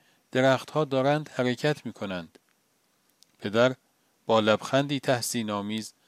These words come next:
هیجان پسرش را تأیید کرد. دوباره پسر جوان فریاد کشید: «پدر جان، دریاچه را ببین. دریاچه هم به سرعت در حرکت است.» زوج جوان با تعجب و بی‌حوصلگی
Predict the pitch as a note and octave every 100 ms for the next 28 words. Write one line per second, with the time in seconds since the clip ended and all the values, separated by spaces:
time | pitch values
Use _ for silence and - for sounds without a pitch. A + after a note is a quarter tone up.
0 | _ _ _ A2 G#2 G2+ A2 G#2+ G#2+ -
1 | G2 - G2+ F#2 - F#2+ F2+ _ _ _
2 | - G2+ F#2 F#2 - - - _ - _
3 | _ _ _ _ _ _ _ _ _ _
4 | - G#2+ G#2+ G#2+ A2+ A2 A#2 A2 G2+ G2+
5 | A2+ - G2+ G2+ A#2 - - - A#2 _
6 | _ _ _ - _ _ C#3+ D3 C#3 B2
7 | G#2+ G2 _ _ _ - C#3+ C#3+ C#3+ C3+
8 | F3 E3+ B2+ A2+ G2 F2+ - _ _ _
9 | - C3 B2+ C3 D3+ - D3 C#3 B2+ -
10 | A2+ B2 - A#2 G2+ A2 G#2 C3+ - F#2
11 | - - _ _ _ _ _ _ _ C3
12 | E3+ D#3+ C3 C3+ B2+ D3 C3 B2 - C3
13 | A#2 - D3 B2+ A#2+ A2+ B2 - A#2 A2
14 | G#2 C#3